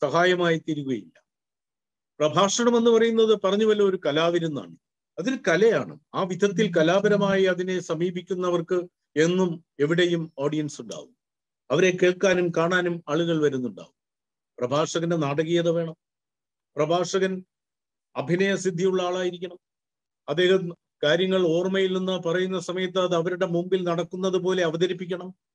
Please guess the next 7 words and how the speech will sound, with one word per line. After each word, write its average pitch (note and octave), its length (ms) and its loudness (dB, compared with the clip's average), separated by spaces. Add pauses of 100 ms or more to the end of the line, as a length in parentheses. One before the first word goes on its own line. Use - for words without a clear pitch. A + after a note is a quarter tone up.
(560)
ഈ G#3 80 2
വിധത്തിൽ G#3+ 540 -2 (240)
ഒരുപാട് G#3+ 500 2
കഴിവുകൾ, F#3+ 500 -2 (520)
ഒരുപാട് G3+ 380 4
പദസമ്പത്ത് F3+ 720 -2
വേണം. E2 280 -12